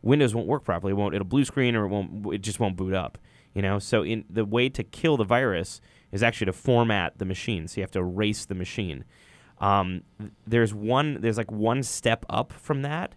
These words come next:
uh, from roo-, a rootkit, which is called a bootkit.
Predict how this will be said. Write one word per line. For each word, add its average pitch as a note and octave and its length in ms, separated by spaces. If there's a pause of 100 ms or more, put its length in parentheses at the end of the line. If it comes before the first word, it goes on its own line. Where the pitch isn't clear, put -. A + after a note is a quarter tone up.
(480)
uh, G2+ 300
from A#2 240
roo-, B2 200
a A#2 60
rootkit, C3 420
which A2 200
is - 80
called G#2+ 280
a F#2 120
bootkit. - 800